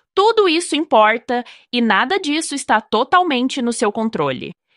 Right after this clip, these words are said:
Isso também não é solução rápida. Eu vejo o conteúdo por aí que promete sete dígitos em doze meses e não vou te vender isso. Algumas pessoas chegam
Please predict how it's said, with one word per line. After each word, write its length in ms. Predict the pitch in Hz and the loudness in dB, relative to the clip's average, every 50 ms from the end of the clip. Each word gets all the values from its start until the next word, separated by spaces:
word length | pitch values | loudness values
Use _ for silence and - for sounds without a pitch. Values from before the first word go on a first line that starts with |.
| _ _ _ | _ _ _
Isso 220 | 214 226 - 240 | -4 -4 -4 -4
também 380 | 226 233 240 240 240 247 294 311 | -2 -2 0 2 0 0 0 0
não 180 | 294 269 247 | 0 0 2
é 100 | 214 202 | 2 0
solução 440 | 226 - 226 202 202 208 - 226 208 | 0 0 -4 -4 -4 -4 -2 -2 -2
rápida. 580 | 226 226 247 208 208 - - 165 - 135 160 - _ - - - - _ _ | 0 0 0 0 0 -2 -8 -8 -8 -10 -12 -12 _ -20 -20 -20 -20 _ _
Eu 120 | - 349 370 | 0 0 2
vejo 300 | 359 381 403 392 381 370 | 2 0 0 2 0 0
o 40 | 349 | 0
conteúdo 520 | - 311 294 294 311 269 254 262 226 240 | 0 -2 0 0 0 0 0 0 -2 -4
por 180 | 233 247 240 240 | -2 0 0 2
aí 260 | 240 277 320 370 381 _ | 2 2 0 0 -2 _
que 120 | - 277 | -8 -6
promete 640 | 247 247 240 226 214 208 208 220 - - 220 - _ - | 0 0 0 2 2 0 0 -2 -4 -8 -8 -8 _ -12
sete 540 | - - - - 320 349 381 - - 381 | -14 -6 0 2 2 2 0 0 -2 -2
dígitos 680 | 311 233 240 240 247 233 247 240 - 254 254 247 - - - | 0 0 -2 -2 -2 -2 -4 -6 -6 -6 -6 -6 -8 -6 -4
em 160 | 247 240 240 | -2 -2 2
doze 340 | 208 233 262 302 320 311 311 | 2 4 4 2 2 2 0
meses 600 | 254 208 180 180 175 175 180 180 185 - - - _ _ _ _ _ _ - | 0 0 0 -4 -4 -4 -6 -6 -6 -6 -12 -14 _ _ _ _ _ _ -2
e 80 | 254 262 | 0 2
não 200 | 247 254 339 349 | 2 2 2 2
vou 200 | 302 262 247 277 | 0 0 0 0
te 140 | - 277 | -2 -2
vender 280 | 233 240 233 226 214 208 | -2 -2 -2 0 -2 -2
isso. 380 | 165 113 104 - - - 82 - _ _ _ _ _ _ _ | -2 -6 -8 -12 -12 -12 -14 -16 _ _ _ _ _ _ _
Algumas 380 | 156 170 170 175 170 165 170 | -2 -2 0 -2 -4 -4 -4
pessoas 560 | - - 165 170 - 208 226 240 226 208 196 - | -4 -6 -6 -2 0 0 0 2 0 0 -2 -4
chegam 360 | - - 196 190 196 185 | -2 -2 -2 0 -2 -4